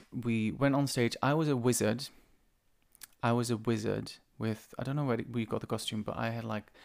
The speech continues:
big robe and, like, a hat. And the stick was that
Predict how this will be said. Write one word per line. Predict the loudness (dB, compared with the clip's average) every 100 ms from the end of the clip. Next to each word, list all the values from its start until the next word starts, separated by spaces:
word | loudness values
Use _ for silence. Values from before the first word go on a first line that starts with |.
| -20 -8 -2
big | -2
robe | 4 6 8 6 2
and, | 0
like, | 0 0
a | -4
hat. | 2 2 2 -2 -10 -16 -18 -20 0
And | 6 6 8 8 6 4 -2
the | -4 2 6 6 4 0 -4
stick | 4 4 8
was | 8 8 4
that | 2 4 2